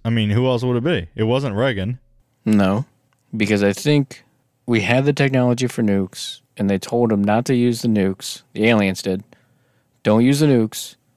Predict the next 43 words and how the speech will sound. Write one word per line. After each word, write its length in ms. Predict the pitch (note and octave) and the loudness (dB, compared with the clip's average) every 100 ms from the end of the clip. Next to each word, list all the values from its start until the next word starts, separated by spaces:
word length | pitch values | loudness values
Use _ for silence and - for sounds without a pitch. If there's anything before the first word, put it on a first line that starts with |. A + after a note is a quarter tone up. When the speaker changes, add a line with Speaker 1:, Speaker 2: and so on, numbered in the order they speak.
| _ _ _ _ - | _ _ _ _ -2
Speaker 2:
or 400 | A2 G#2 G#2 - | 2 4 2 0
we'll 160 | A#2+ A2 | -2 2
be 100 | G#2+ | 2
back." 360 | A2 G2 F#2 | 2 2 -2
And 120 | G2+ | -6
he's 140 | G2+ G2+ | -6 -4
like, 180 | F#2 F2 _ | -4 -4 _
"Well, 120 | - F#2 | -14 -6
fuck 200 | F#2 G#2+ | -4 -2
you 140 | G#2+ | 2
guys. 380 | G2 F#2 F2+ - - | 2 0 -4 -10 -4
I'm 40 | |
gonna 120 | A2 | 0
use 140 | G#2+ G2+ | 2 2
the 80 | G#2 | 0
nukes 220 | G2+ - | -2 0
anyway." 360 | G#2+ G2 E2+ - _ _ _ _ _ _ _ | 0 -2 -4 -12 _ _ _ _ _ _ _
Or 120 | G#2+ G#2+ | 0 2
was 180 | A2 | 2
it 20 | A2 | 2
the 100 | G#2+ | 0
other 140 | G#2 | 2
way 140 | G#2 | 2
around? 300 | G2+ G#2+ G2 - _ _ _ _ _ _ _ | 2 0 -2 -8 _ _ _ _ _ _ _
"Shit, 260 | - C#3 | 0 0
guys, 420 | B2 A#2 A2+ A2+ A2+ | 2 2 2 0 0
you 80 | |
use 220 | A2+ C#3 C3 | 4 4 4
the 80 | |
nukes, 420 | C#3 C3+ C3 - - | 4 4 2 -4 0
don't 160 | B2+ B2+ | 4 4
use 140 | A#2 | 2
'em 80 | A2+ | 2
again." 280 | G#2+ - - _ _ _ _ _ | 0 -4 -12 _ _ _ _ _
Speaker 1:
Well, 240 | B2+ B2+ A#2 | 0 2 2
it 60 | |
was 160 | A#2+ A2+ | 0 0
a 60 | |
meet-, 260 | A#2 C3 G2 | 0 -2 0
he 140 | A2+ | 0
had 200 | A#2 A2+ | 0 -2
two 180 | - C#3 | -2 -2
meetings, 680 | B2 C3 G2+ E2+ E2+ - - | 0 0 -2 -4 -10 -16 -18